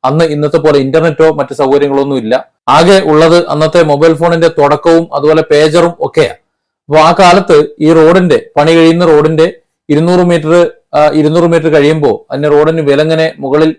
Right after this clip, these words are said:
എൽ ഇ ഡി പരസ്യ ബോർഡുകൾ സ്ഥാപിച്ചുകൊണ്ട് ആ പണം ഈടാക്കാനുള്ള ഒരു മാർഗമായിരുന്നു. അതായത് അത് അഡ്വാൻസ് ആയിട്ട് ഒരു പത്ത് വർഷത്തേക്കുള്ള പണം വാങ്ങിയെടുക്കുന്നതോടെ,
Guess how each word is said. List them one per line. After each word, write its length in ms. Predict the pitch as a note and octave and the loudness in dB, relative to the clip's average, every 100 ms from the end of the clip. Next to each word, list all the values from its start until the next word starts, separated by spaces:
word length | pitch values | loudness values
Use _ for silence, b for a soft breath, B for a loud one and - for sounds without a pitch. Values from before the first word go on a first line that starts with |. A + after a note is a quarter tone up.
| - | -8
എൽ 220 | C3 D#3 | -4 0
ഇ 80 | E3 | 2
ഡി 160 | D#3+ D3 | 0 0
പരസ്യ 320 | C3+ C3 E3 | -2 -2 -4
ബോർഡുകൾ 320 | D3+ D3+ D3+ | 0 0 -2
സ്ഥാപിച്ചുകൊണ്ട് 680 | C#3+ D3 C3+ C3 C#3 B2+ C#3 - _ _ _ _ _ C#3 | -2 -2 -2 -4 -6 -4 -8 -12 _ _ _ _ _ -4
ആ 100 | C#3 | -2
പണം 400 | C#3+ D3 E3 E3+ | 0 0 0 -2
ഈടാക്കാനുള്ള 500 | D#3+ D#3 D#3+ E3 D#3 | 0 2 2 2 2
ഒരു 60 | D3+ | 2
മാർഗമായിരുന്നു. 580 | C#3+ C#3 C3+ C3 A#2 A#2 | 0 0 0 -2 -2 -2
അതായത് 220 | C3+ E3 | 0 2
അത് 140 | E3 | 2
അഡ്വാൻസ് 440 | E3 D#3 G3 F#3+ G3 | 0 0 0 0 -2
ആയിട്ട് 160 | F#3 | -2
ഒരു 80 | F3 | -4
പത്ത് 220 | E3+ D#3+ | -2 -2
വർഷത്തേക്കുള്ള 500 | E3+ D3+ D#3+ D#3+ D#3+ | -2 -6 -8 -4 -4
പണം 340 | D#3+ D3 D#3+ D#3+ _ _ _ _ | -2 -2 -4 -6 _ _ _ _
വാങ്ങിയെടുക്കുന്നതോടെ, 920 | C#3 D3 F3+ E3+ D3 D#3 D3 C#3+ C#3+ | 0 2 2 0 0 -2 0 0 0